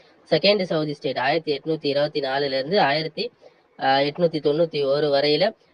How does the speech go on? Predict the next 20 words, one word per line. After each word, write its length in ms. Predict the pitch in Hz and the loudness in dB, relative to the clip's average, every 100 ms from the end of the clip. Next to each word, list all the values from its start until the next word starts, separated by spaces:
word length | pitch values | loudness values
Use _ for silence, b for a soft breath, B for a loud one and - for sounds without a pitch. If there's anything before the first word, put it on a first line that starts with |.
| _ | _
மேலும் 380 | 160 175 220 175 | 2 4 4 2
மூன்றாவது 520 | 190 214 196 190 170 | 0 2 2 2 0
சவுதி, 300 | - 151 156 | -4 -4 -2
ஆஹ், 360 | 143 135 127 113 _ _ _ - | -4 -4 -6 -10 _ _ _ -20
ஸ்டேட் 440 | - - 165 160 | -6 0 2 2
வந்து, 340 | 143 147 254 - _ _ _ _ _ _ | -2 0 -2 -2 _ _ _ _ _ _
ஆஹ், 240 | - 147 147 | -2 2 2
நைன்டீன் 360 | 151 180 180 | 2 2 0
தேர்ட்டிஸ்ல. 480 | 165 151 147 135 - - _ - - - - - - 1017 - - 960 - - - - - - - 508 - - - - 1077 - - - - - - | 0 -2 -4 -8 -6 -8 _ -20 -20 -20 -20 -20 -20 -20 -20 -20 -18 -18 -18 -20 -20 -20 -20 -20 -20 -20 -20 -20 -20 -20 -14 -10 -10 -12 -4 2
ஷேக்குல் 280 | - 208 | 4 4
இஸ்லாம் 320 | 190 175 185 175 | 2 2 0 2
அவங்களுடைய 400 | 165 160 151 143 | 0 0 -2 -4
புகழ் 320 | 165 170 - | 0 4 4
அனைவரும் 600 | 151 143 151 156 165 180 | 4 0 0 0 0 -2
அறிந்த 520 | 135 139 151 156 147 | -4 -6 -6 -6 -4
ஒரு 140 | 131 | -6
விஷயமாக 520 | 127 - 143 135 135 131 | -8 -10 -8 -6 -6 -6
தான் 120 | 135 | -6
இருக்கு, 220 | 120 180 | -6 -4
பிஇذنில்லா. 600 | 175 143 135 131 120 123 | -2 -2 -2 -2 0 0